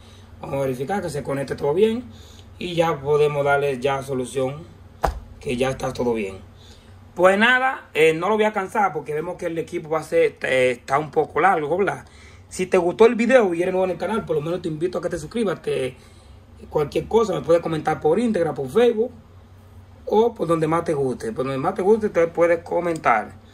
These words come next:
Miren qué falla y pudimos resolver. Se, eh, se veía sencilla, ¿verdad?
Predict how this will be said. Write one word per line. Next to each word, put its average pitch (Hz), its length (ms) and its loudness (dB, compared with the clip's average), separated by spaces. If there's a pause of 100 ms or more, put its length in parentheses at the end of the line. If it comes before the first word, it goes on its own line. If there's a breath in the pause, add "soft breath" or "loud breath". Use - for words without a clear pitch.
(420 loud breath)
Miren 214 280 2
qué 208 140 4
falla 190 540 2 (640)
y 156 100 -6
pudimos 156 380 0
resolver. 170 520 2
Se, - 220 0
eh, 156 80 4
se 180 220 2
veía 233 560 2
sencilla, 226 720 -2 (1000)
¿verdad? 233 440 4